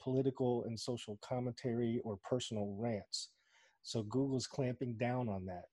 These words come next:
You're not allowed to do political or social commentary or personal rants in those Google Posts. And if, I'm assuming they're gonna get reported. I doubt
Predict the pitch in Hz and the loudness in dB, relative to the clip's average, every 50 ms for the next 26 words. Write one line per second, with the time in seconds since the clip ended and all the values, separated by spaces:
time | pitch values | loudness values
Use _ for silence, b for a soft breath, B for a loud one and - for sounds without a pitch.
0 | _ _ - 117 110 110 113 117 117 113 110 107 110 113 123 127 131 135 123 117 | _ _ -4 -2 0 2 2 2 2 2 2 4 4 4 6 6 6 4 2 -2
1 | 117 104 101 113 110 104 - - - 117 110 110 110 104 - 113 107 104 101 - | -6 -6 -4 -4 -4 -4 -6 -6 -6 -4 -2 -2 -2 -4 -4 -4 -2 -2 -2 -2
2 | - 113 98 - 110 104 - - 110 104 101 104 - - 107 104 104 104 104 107 | -4 -6 -6 -6 -8 -8 -6 -6 -4 -4 -4 -6 -8 -8 -6 -4 -2 -2 -4 -4
3 | 113 113 110 110 104 101 101 - - 120 107 - - - 104 101 101 - 120 110 | -6 -4 -4 -4 -4 -4 -4 -2 0 0 0 0 0 -2 -2 -2 -2 -2 -2 0
4 | 107 104 101 - - 370 - 143 143 139 127 120 117 107 107 - 120 110 110 107 | 0 0 0 -2 -4 -2 0 2 2 4 4 2 0 0 0 0 0 0 0 -2
5 | 101 - - 143 120 107 107 - - - - - b b b b b b b b | -4 -2 0 2 2 0 -2 -6 -10 -14 -16 -18 b b b b b b b b
6 | b b b 117 113 113 110 107 - - - - _ _ - - - - 131 127 | b b b 0 2 2 2 2 0 -2 -8 -20 _ _ -16 -14 -8 -2 0 2
7 | 120 117 - - 165 170 151 127 117 113 107 120 110 110 101 113 110 98 104 101 | 2 2 6 6 8 8 8 8 6 6 4 2 2 2 2 2 0 0 0 -4
8 | 98 - - 110 92 95 90 95 101 98 113 110 107 101 | -4 -2 0 0 0 0 -2 -4 -2 2 2 2 2 0